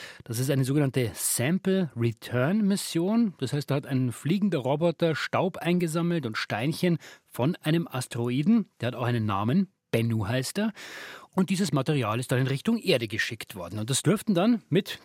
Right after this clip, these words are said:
die wertvollsten Brösel der Welt sein. Sieben Jahre lang ist diese Sonde unterwegs gewesen. Und jetzt sind natürlich viele Forscher scharf auf das Material vom Asteroiden,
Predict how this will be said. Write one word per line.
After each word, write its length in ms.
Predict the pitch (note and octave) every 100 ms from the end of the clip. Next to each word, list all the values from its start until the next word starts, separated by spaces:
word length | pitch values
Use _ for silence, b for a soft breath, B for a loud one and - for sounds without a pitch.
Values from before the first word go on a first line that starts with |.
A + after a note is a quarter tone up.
| -
die 220 | G3+ C3
wertvollsten 680 | B2 F3 - D#3+ E3 - D#3+
Brösel 500 | A#2+ B2+ A#2+ B2 B2 -
der 100 | C#3+
Welt 220 | B2 G2 -
sein. 280 | - - - B B B
Sieben 320 | - F#3+ G#3
Jahre 300 | F3 C#3+ E3
lang 240 | A#2 G2+ B2
ist 160 | A#2+
diese 160 | B2+ A#2+
Sonde 300 | B2+ D3 D#3
unterwegs 560 | B2+ B2+ A#2+ F3+ -
gewesen. 580 | - B2 B2 E3 D#3+ F#3+
Und 140 | C#3+ C#3
jetzt 140 | C3
sind 100 | D#3+
natürlich 380 | D3 D3 C#3 -
viele 300 | - E3+ E3+
Forscher 560 | - B2+ C3+ - B2+
scharf 400 | A2+ - A2+ C#3+
auf 120 | B2 A2
das 220 | G#2+ -
Material 640 | G2+ G#2 F#2+ F2 F#2+ D3
vom 200 | - C3
Asteroiden, 840 | A2 B2+ - A#2+ G#2 A2+ D3+ E3+